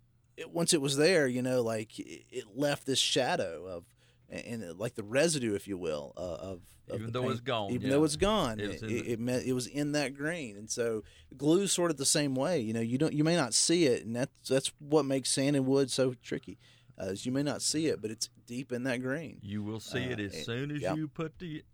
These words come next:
Speaker 2: urethane
Speaker 1: Yep,
Speaker 2: on it
Speaker 1: so
Speaker 2: or the stain,
Speaker 1: the
Speaker 2: because
Speaker 1: stain.
Speaker 2: anywhere there's a glue.
Speaker 1: Yep.
Speaker 2: Now, uh, the wood will not take a stain with
Speaker 1: Right,
Speaker 2: glue.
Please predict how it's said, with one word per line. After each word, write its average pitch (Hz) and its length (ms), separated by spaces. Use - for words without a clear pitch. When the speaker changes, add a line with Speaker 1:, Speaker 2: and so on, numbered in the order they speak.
Speaker 2:
urethane 117 300
Speaker 1:
Yep, 107 140
Speaker 2:
on 107 80
it 104 80
Speaker 1:
so 101 360
Speaker 2:
or 117 120
the 123 80
stain, 113 420
Speaker 1:
the 107 60
Speaker 2:
because 110 160
Speaker 1:
stain. 123 360
Speaker 2:
anywhere 135 380
there's 143 260
a 143 60
glue. 127 400
Speaker 1:
Yep. - 120
Speaker 2:
Now, 98 280
uh, 95 260
the 104 100
wood 117 260
will 123 220
not 113 240
take 95 220
a - 40
stain 92 320
with 98 80
Speaker 1:
Right, 120 140
Speaker 2:
glue. 95 160